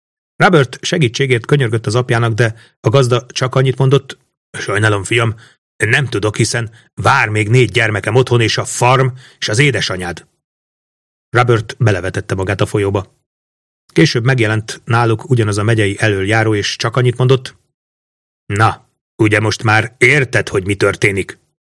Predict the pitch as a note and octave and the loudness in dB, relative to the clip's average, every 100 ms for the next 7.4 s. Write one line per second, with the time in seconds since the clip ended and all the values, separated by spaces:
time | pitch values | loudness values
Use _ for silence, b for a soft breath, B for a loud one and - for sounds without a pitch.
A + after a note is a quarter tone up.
0 | _ _ - A2+ - B2 A#2 B2 A#2+ A#2 | _ _ -2 -2 2 2 2 2 0 -4
1 | - A2 A2 A#2 A2+ - A#2 A#2 G#2+ F2 | -4 -2 2 2 0 -2 2 4 2 -2
2 | F#2 F#2+ F#2 F#2 G2+ F#2 - _ _ _ | -4 -4 -4 -2 -2 -2 -6 _ _ _
3 | _ - G#3 E3 C3 - - C3+ G#2+ - | _ 0 4 4 2 -2 -2 0 0 0
4 | A2+ G#2+ G#2 G2+ - B2 - A2+ G#2+ G#2+ | 0 0 -2 -2 -2 -2 -2 -2 0 0
5 | - F#2+ G#2+ - G#2 G2 F#2+ A2 - - | -2 -6 -6 -2 -2 -2 -2 -2 -2 -2
6 | A#2 G2+ G#2+ G2 A2 - G2+ - G#2 G2 | 0 0 -2 -2 -2 -2 -4 -2 -2 0
7 | G2+ - G#2 | -2 -2 -4